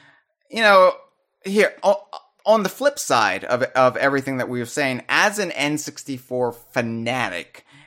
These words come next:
as somebody who will defend the system to my dying breath, yeah, Nintendo made serious, grievous mistakes with the N sixty-four that wounded the company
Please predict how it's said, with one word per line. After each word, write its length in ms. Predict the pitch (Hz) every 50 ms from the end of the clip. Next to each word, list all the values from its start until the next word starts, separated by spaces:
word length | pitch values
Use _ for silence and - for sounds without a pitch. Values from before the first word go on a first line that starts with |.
| _
as 180 | - 127 127 -
somebody 320 | - 160 156 156 147 151
who 140 | 147 156 151
will 200 | 143 139 135 135
defend 680 | 120 - 123 - - _ _ 147 139 139 139 139 139 131
the 180 | - 117 131 123
system 680 | - - 131 127 - - 123 113 110 107 104 101 98 - _ _ _ _ _ _ _
to 220 | - - 156 151 135
my 180 | 131 127 127
dying 440 | 117 104 123 123 123 120 120 117 113
breath, 480 | 113 120 117 110 110 107 - - - - _ _ _ _ _
yeah, 640 | - 143 175 226 254 262 208 147 214 87 82 - - - -
Nintendo 720 | 131 156 160 160 156 - - 233 233 247 247 233 202 165
made 380 | 147 143 143 139 139 139 135 131
serious, 1160 | - - - - - - - - 262 254 240 226 214 196 175 156 135 113 107 107 101 - - -
grievous 720 | - - 143 147 170 175 190 196 190 170 151 143 - -
mistakes 920 | 170 131 - - - - - - 160 131 107 90 - - - - - - - _ _ _ _ _ _ _ _ _ _ _
with 260 | - 127 139 135 131 -
the 180 | 135 123 113
N 120 | 107 101 98
sixty-four 680 | - 92 - - - 92 90 - - - 92 92 95 98
that 300 | 113 117 120 131 - -
wounded 640 | 135 131 139 180 220 247 254 240 202 160 135 104
the 80 | 123 123
company 760 | 123 - 147 131 131 123 113 113 104 98 95 95 92 92 -